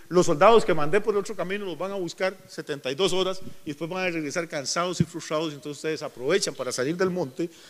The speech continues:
y volver a su campamento". Y ellos le dijeron: "Nosotros quedaremos libres de este juramento con que nos has juramentado.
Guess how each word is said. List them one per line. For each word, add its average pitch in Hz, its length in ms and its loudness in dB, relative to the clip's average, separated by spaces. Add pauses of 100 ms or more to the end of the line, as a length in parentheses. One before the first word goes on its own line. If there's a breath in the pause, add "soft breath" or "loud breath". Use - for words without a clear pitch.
(100)
y 202 80 -2
volver 185 280 10
a 180 60 6
su 196 100 0
campamento". 202 600 2 (400 soft breath)
Y 196 140 10
ellos 247 200 12
le 247 120 12
dijeron: 202 500 10
"Nosotros 202 580 8
quedaremos 214 540 8
libres 269 420 4
de 220 120 12
este 214 200 8
juramento 220 720 0 (320 soft breath)
con 185 180 8
que 175 160 4
nos 151 220 4
has 165 140 8
juramentado. 135 720 0